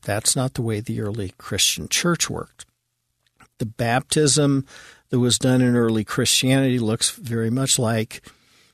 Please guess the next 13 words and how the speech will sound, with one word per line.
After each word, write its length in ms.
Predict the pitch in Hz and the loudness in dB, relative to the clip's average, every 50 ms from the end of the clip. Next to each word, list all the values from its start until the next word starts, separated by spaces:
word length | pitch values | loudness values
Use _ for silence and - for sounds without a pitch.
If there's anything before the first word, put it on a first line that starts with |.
| _ _ _ | _ _ _
the 100 | - 131 | 0 2
way 540 | 117 117 120 117 117 117 117 117 113 113 117 | 2 4 4 4 4 4 4 2 2 0 0
it 100 | 117 104 | 0 0
happens 920 | 101 117 107 101 104 - 120 107 104 104 110 113 - - - - - - 453 | 0 2 2 0 0 0 -2 -2 0 0 0 2 2 2 2 0 -2 -6 -8
in 380 | 302 190 123 117 113 113 113 113 | -4 -2 0 2 2 0 0 -2
the 400 | 107 117 113 110 110 110 104 104 - _ _ _ - - _ _ _ _ | -2 -2 -2 0 -2 -2 -4 -6 -10 _ _ _ -20 -20 _ _ _ _
Church 440 | - - - 139 131 131 131 - - | -4 -2 0 2 2 2 0 -2 -2
of 160 | - 151 123 | -2 -4 -4
Jesus 440 | 123 - - 120 117 113 127 131 - - | -4 -2 -2 0 0 0 0 0 -2 -2
Christ 340 | - 123 113 113 - - | -2 -2 0 0 0 -2
of 100 | - 117 | -2 -2
Latter-day 420 | 117 113 107 110 110 110 117 104 95 | -2 -2 0 0 0 -2 -2 -2 0
Saints 440 | - - 107 92 104 127 - - | 0 0 0 -2 -4 -4 -4 -4